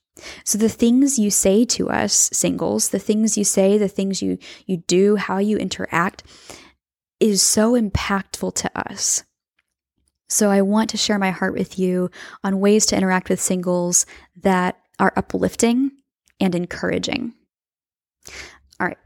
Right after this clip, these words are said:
that was a super long setup. I'm totally aware of that. Um, but because this is near and dear to my heart and because I think it's important,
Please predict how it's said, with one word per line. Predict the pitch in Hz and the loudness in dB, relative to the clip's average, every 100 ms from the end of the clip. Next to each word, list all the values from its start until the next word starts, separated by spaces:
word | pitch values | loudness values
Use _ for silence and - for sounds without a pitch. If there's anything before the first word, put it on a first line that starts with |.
| _ - | _ -2
that | 214 | 0
was | 214 | 2
a | 185 | 2
super | - 202 208 202 | 2 0 0 -2
long | 190 190 | -2 -2
setup. | 190 185 180 180 - - _ _ _ _ 156 | 0 0 0 -2 -6 -20 _ _ _ _ -6
I'm | 175 | -4
totally | - - 175 185 | -2 2 2 4
aware | 196 196 | 4 4
of | 180 - | 2 0
that. | 185 190 180 - - - - 185 | 0 2 0 -4 -18 -18 -6 0
Um, | 180 175 175 | 2 2 2
but | 185 | 0
because | 185 196 - 190 | 0 -2 2 0
this | 190 180 | 0 -2
is | 180 180 | -2 -2
near | 180 185 | -2 0
and | 175 | 0
dear | 175 175 | 0 0
to | - | -2
my | 170 | -4
heart | 165 - 208 226 - | -4 0 2 2 0
and | |
because | 185 185 185 | -2 0 -2
I | 175 | -2
think | - 190 | -4 -4
it's | 180 - | -4 -4
important, | 170 - - 202 220 214 - | -6 -6 -6 -4 -2 -4 -6